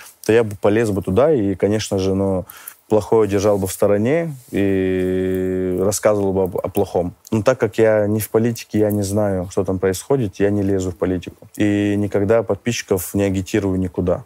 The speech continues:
По мне неправильно, если у человека нету знаний где-либо, э, что-то говорить о ком-то. А общие какие-то принятые политические щас, э, в стране устои не критикую никак. То есть я не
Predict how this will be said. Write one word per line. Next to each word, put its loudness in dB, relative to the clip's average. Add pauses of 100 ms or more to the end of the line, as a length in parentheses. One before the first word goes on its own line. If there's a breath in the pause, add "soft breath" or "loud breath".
По 0
мне 2
неправильно, 0
если -2
у -2
человека 0
нету 0 (320 loud breath)
знаний 0
где-либо, -2 (440 soft breath)
э, 0
что-то -4
говорить 0
о -2
ком-то. -6 (220)
А 2
общие 0
какие-то -4
принятые 0
политические -4
щас, -2
э, 2 (500 loud breath)
в -14
стране 0
устои 0 (400 soft breath)
не 0
критикую -2
никак. -2 (160)
То -2
есть -8
я 0
не -2